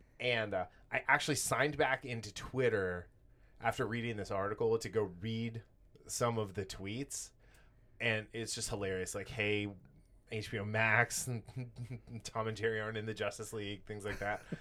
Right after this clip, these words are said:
Speaker 1: Um, but yeah, so here's the fun thing is, like, if you start streaming, like, I don't know if they can take it down. So I wonder how many people were able to watch, like, at least the first hour.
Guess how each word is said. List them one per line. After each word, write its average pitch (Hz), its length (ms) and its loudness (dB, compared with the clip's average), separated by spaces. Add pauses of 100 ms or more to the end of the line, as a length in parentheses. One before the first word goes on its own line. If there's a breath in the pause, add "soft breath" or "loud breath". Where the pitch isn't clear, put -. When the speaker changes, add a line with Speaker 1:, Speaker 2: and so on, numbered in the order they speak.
(420 loud breath)
Speaker 1:
Um, 135 380 6 (420 soft breath)
but 156 160 8
yeah, 180 260 8
so 170 420 4 (500)
here's 240 320 2
the 240 120 4
fun 165 360 -2
thing - 360 -6 (180)
is, 120 220 -4
like, 110 320 -2
if - 180 -12
you 226 120 -6
start - 340 -2
streaming, 139 600 -2 (260)
like, - 200 -6
I 165 80 -6
don't 254 200 0
know 180 100 6
if 135 100 2
they 151 140 8
can 104 160 -2
take - 260 -2
it 92 140 -12
down. 98 400 -6
So - 240 -8
I 127 40 0
wonder 185 280 2
how 202 120 0
many 151 120 0
people 123 380 0
were 101 100 0
able 98 400 -4 (460 loud breath)
to 139 100 2
watch, 107 540 0
like, 95 400 -2 (420 soft breath)
at 143 140 -4
least 147 160 0
the - 80 0
first - 320 0
hour. 107 360 2